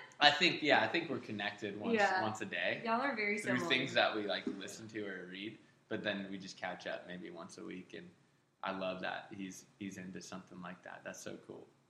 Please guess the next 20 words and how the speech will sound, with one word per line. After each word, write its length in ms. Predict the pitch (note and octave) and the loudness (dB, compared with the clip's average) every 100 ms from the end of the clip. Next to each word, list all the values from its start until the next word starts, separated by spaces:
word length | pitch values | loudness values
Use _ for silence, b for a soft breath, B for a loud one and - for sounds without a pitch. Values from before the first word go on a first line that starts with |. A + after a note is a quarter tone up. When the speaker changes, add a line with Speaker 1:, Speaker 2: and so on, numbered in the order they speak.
| - | -8
Speaker 2:
What's, 260 | G#3 A3 - | -2 -2 -4
what's 240 | G3 G#3+ G#3+ | -6 -4 -2
something 300 | A3 G#3+ G3+ | -2 -2 -2
that 160 | F3 | -2
you're 160 | F3 F#3 | 0 0
obsessed 340 | F3+ F3 E3+ | 0 -4 2
Speaker 1:
That's, 200 | D3 E3 | 2 2
Speaker 2:
with? 80 | F3 | 0
Speaker 1:
I 20 | |
think 160 | F3 G3+ | -2 0
I'm 80 | C#3+ | 0
binging. 360 | A#2 F3 C#3+ | 0 -2 -2
I 140 | G2 A2 | -2 -4
just 240 | B2+ - | -4 -8
binge 240 | A#2+ B2 A#2 | -4 -2 0
all 140 | A2 | 0
the 80 | G2+ | -4
time 340 | - A2 G#2+ | -6 -4 -4
on, 200 | F#2 F#2 | -6 -10
like, 180 | F2 E2+ | -10 -10